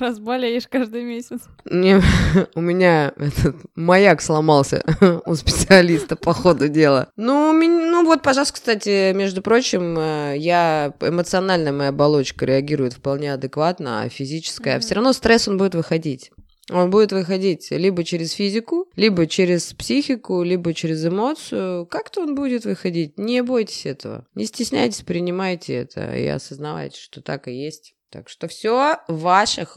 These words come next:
Speaker 2: руках. Недаром наш подкаст называется «Все будет». Ну, пожалуй, сегодня получился такой выпуск лайв, и предлагаю закончить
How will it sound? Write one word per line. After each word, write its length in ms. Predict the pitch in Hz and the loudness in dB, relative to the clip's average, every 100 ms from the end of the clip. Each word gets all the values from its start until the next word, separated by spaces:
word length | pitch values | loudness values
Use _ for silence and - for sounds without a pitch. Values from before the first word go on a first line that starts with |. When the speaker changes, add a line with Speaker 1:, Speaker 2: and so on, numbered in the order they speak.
| _ | _
Speaker 2:
руках. 720 | 156 160 - 202 170 - - _ | -10 -8 0 4 4 2 -18 _
Недаром 380 | 139 160 143 139 | -4 -2 0 -2
наш 180 | 131 | -4
подкаст 440 | - 131 - 170 - | -4 -4 -2 -2 -4
называется 420 | 151 147 151 143 | -6 -6 -6 -10
«Все 180 | - 151 | -10 -10
будет». 480 | 147 139 104 - _ _ _ _ _ - | -8 -10 -10 -16 _ _ _ _ _ -8
Ну, 300 | 190 226 233 | -2 -2 0
пожалуй, 800 | 233 226 247 240 233 208 196 - _ 160 | -4 0 2 4 4 0 -2 -4 _ -10
сегодня 400 | 160 202 208 185 | -6 -4 -2 -4
получился 580 | - 170 175 190 175 - | -2 -2 0 -4 -4 -4
такой 600 | 156 156 170 160 143 - _ _ _ | -6 -2 2 2 2 -2 _ _ _
выпуск 720 | 147 165 156 139 - - _ _ - | -6 -6 -6 -14 -16 -20 _ _ -6
лайв, 500 | 151 180 233 - _ _ - | -2 -2 -2 -10 _ _ -12
и 560 | - 143 139 139 127 - _ _ | -8 -6 -6 -6 -8 -14 _ _
предлагаю 920 | - 135 143 151 151 139 123 120 120 _ _ _ | -14 -10 -6 -6 -6 -8 -8 -12 -18 _ _ _
закончить 760 | - 143 - 127 120 - 175 | -10 -10 -6 -8 -8 -12 -16